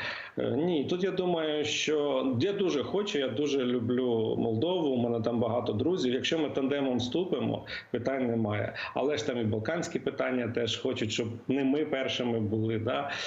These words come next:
Е, обстоюють, е, інші держави.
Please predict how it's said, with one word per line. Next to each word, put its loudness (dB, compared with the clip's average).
Е, 0
обстоюють, 0
е, 0
інші 0
держави. 0